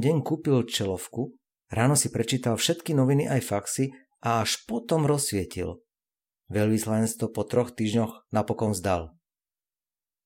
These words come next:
Dagfinn Torhus dnes kašľal na vtipného veľvyslanca, otvoril obálku a po prečítaní správy v dešifrovanej kópii zakodovaného faxu s označením prísne tajné,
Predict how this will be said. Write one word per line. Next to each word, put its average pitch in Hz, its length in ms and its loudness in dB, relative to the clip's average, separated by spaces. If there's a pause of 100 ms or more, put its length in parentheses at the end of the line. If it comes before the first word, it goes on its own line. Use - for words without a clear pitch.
(420)
Dagfinn 113 560 2
Torhus 113 640 2 (400)
dnes 117 240 4
kašľal 107 400 0
na 90 160 -4
vtipného 104 400 -2
veľvyslanca, 101 720 0 (400)
otvoril 165 400 6
obálku 147 480 4
a 131 80 2
po 131 80 4
prečítaní 113 640 2
správy 117 480 2
v 107 80 -2
dešifrovanej 110 800 2
kópii 113 560 0 (400)
zakodovaného 98 800 0
faxu 120 400 -2
s 92 80 -2
označením 98 640 -2 (320)
prísne 104 400 0
tajné, 110 640 2